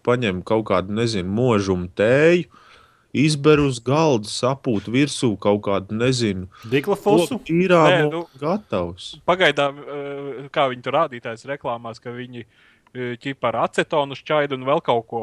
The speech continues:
Speaker 3: un tad jau
Speaker 1: Nu, acetonu jau arī mēdz zālei tur. Zāli mērcēt acetonā, bla, bla, bla.
Speaker 2: Bet viņš acetons neizgaro, kā tie jēga viņu mērcēt?
Speaker 1: Ē, ja es taču nezinu, man vienalga.
Speaker 3: Šķaidīši, es nezinu, arī.
Speaker 1: Nepīpēju tādas sūdzes.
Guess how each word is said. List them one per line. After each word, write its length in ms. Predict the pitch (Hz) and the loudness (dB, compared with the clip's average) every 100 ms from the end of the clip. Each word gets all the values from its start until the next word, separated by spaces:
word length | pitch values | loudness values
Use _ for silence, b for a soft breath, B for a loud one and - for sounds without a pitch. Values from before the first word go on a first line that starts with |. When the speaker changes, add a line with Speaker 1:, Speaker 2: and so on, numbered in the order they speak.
| 117 | -8
Speaker 3:
un 160 | 113 113 | -12 -6
tad 200 | 123 123 | -4 -2
jau 140 | 120 | 0
Speaker 1:
Nu, 100 | 196 | 0
acetonu 760 | 190 202 - 127 - 107 104 104 | 2 2 2 2 4 2 2 2
jau 120 | 101 98 98 | 0 2 2
arī 200 | 101 92 | 2 0
mēdz 440 | 95 101 107 104 98 | 0 -2 -2 -4 -4
zālei 480 | 101 135 110 90 90 | 0 2 2 0 -4
tur. 220 | - 90 90 b b b b b b b b _ - | -6 -8 -8 b b b b b b b b _ -6
Zāli 440 | 104 127 110 90 | 0 2 2 0
mērcēt 500 | 104 113 - 95 104 | -4 -4 -4 -6 -4
acetonā, 680 | 107 110 98 - 95 98 98 | -6 -6 -10 -6 -6 -6 -6
bla, 220 | 98 104 | -2 -2
bla, 220 | 101 98 | -2 -6
bla. 260 | 95 104 101 92 | -4 -2 -2 -2
Speaker 2:
Bet 260 | 90 117 - | -6 -10 -6
viņš 180 | 101 127 | -4 -2
acetons 460 | 135 - 101 90 | -4 -6 -10 -8
neizgaro, 400 | 143 123 101 95 | -8 -6 -8 -10
kā 220 | - 110 | -10 -10
tie 160 | 92 104 | -10 -10
jēga 240 | 107 98 | -10 -10
viņu 100 | 92 | -12
mērcēt? 480 | 101 107 - 87 - _ _ _ - | -10 -10 -12 -20 -20 _ _ _ 0
Speaker 1:
Ē, 140 | 139 135 | 4 6
ja 160 | 113 110 | 6 4
es 100 | - | 0
taču 300 | 101 - 107 | -6 -4 0
nezinu, 340 | 107 98 92 | 0 0 -2
man 200 | 95 92 | -2 0
vienalga. 320 | 90 90 98 | 2 2 0
Speaker 3:
Šķaidīši, 240 | 92 - _ | -4 -12 _
es 180 | 143 - | -20 -14
nezinu, 400 | 139 127 113 117 | -10 -10 -14 -14
arī. 240 | 127 135 113 113 _ | -12 -12 -16 -20 _
Speaker 1:
Nepīpēju 760 | 101 113 131 113 85 - 82 87 | 2 4 4 2 0 0 -4 -2
tādas 400 | 90 87 90 - | -2 -2 -4 -8
sūdzes. 720 | - 92 95 101 - - | -4 -4 0 -2 -4 -14